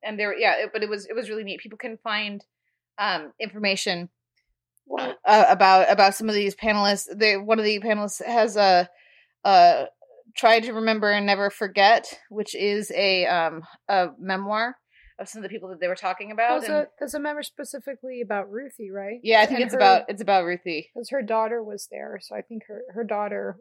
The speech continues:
Speaker 2: wrote that
Speaker 1: Yeah.
Speaker 2: memoir about her mom.
Speaker 1: Yeah. So, but it, it, you can find that, and, and hopefully, again, hopefully they'll bring it back, because, I mean, and, and they also were talking very briefly, didn't get, really go into this, but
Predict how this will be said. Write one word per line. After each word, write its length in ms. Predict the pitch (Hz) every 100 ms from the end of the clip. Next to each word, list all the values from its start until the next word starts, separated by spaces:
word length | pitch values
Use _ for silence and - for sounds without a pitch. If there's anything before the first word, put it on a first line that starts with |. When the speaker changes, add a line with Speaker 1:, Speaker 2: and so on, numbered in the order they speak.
| 233
Speaker 2:
wrote 260 | 208 208 214
that 320 | - - 311 - _
Speaker 1:
Yeah. 360 | 185 185 131 196 _ _ _
Speaker 2:
memoir 360 | 220 202 196 190
about 300 | 196 202 -
her 120 | 208
mom. 400 | 196 185 185 190 _ _
Speaker 1:
Yeah. 300 | 196 180 175 _ _ _
So, 180 | - 202
but 120 | 220
it, 180 | 226 220 208
it, 320 | 190 202 202 _ _
you 100 | 220
can 240 | 214 226 214 _ _ _ 247
find 200 | 220 208
that, 180 | 233 220
and, 160 | 214
and 180 | 202 202
hopefully, 520 | 180 233 - 226 214
again, 260 | 190 196 165
hopefully 240 | 196 190
they'll 80 | 196
bring 200 | 185 180
it 80 | 175
back, 240 | 143 -
because, 340 | 202 202 185 185
I 160 | -
mean, 140 | 262 262
and, 140 | 254 226
and 200 | 262 220
they 100 | 262
also 240 | 262 294
were 60 | 277
talking 420 | 247 233 220 208
very 240 | 233 233 226
briefly, 380 | 233 226 196
didn't 300 | 175 247 254
get, 120 | 240 214
really 200 | 233 214
go 120 | 196
into 200 | 185 175
this, 100 | 151
but 180 | 156